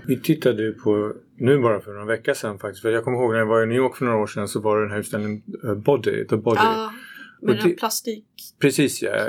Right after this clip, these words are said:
Speaker 2: kropparna.
Speaker 1: Epoxyplastik, eh, bevarade kroppar. Och det är också en sån där, så kom det fram då, så, jaha, det här var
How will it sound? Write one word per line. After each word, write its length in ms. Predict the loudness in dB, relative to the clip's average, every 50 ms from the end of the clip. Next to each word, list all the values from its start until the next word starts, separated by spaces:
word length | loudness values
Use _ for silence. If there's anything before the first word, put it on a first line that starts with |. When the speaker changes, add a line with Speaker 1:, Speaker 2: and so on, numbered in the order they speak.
| -2 0 0 0
Speaker 2:
kropparna. 140 | 2 2 0
Speaker 1:
Epoxyplastik, 1400 | 2 0 -2 -2 -2 -6 -4 -4 -4 -2 -2 -2 -4 -4 -4 -8 -12 -12 -4 -2 -2 -2 -2 -6 -10 -10 -6 -4
eh, 300 | -2 0 0 0 -2 0
bevarade 560 | 2 2 4 4 6 4 4 4 2 0 -2
kroppar. 360 | 0 0 -2 -2 0 0 0
Och 100 | 2 4
det 80 | 4 4
är 40 | 4
också 240 | 4 2 0 0
en 80 | -2 0
sån 160 | 0 -2 -2
där, 140 | -2 -2 -2
så 120 | -2 -4
kom 160 | -4 -4 -4 -4
det 80 | -4
fram 220 | -2 0 0 0 0
då, 60 | -2
så, 100 | -4 -4
jaha, 300 | -6 -6 -4 -2 -2 0
det 80 | 0 0
här 180 | 0 0 0
var 300 | 0 0 0 0 -2 -4